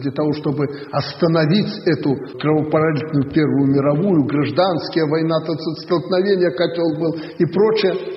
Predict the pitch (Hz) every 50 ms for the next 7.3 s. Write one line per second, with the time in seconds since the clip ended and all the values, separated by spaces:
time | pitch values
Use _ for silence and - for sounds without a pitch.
0 | - - - - - 151 165 185 180 170 147 - 165 151 139 135 - 180 185 190
1 | 175 160 151 - - - 156 147 160 160 - 175 160 147 131 131 131 127 - -
2 | 139 - - 139 - 156 143 - - 147 131 - - 143 131 135 143 139 135 123
3 | 120 117 - 165 143 - - 143 139 135 131 131 135 131 - - - - - -
4 | 160 151 143 147 151 147 156 180 147 - - 143 143 143 143 123 139 139 131 135
5 | 139 139 135 - 147 143 156 165 202 214 240 247 - - - - - - - 156
6 | 175 196 165 - - - - - 170 160 160 - - 180 185 180 175 160 139 185
7 | 190 170 151 139 -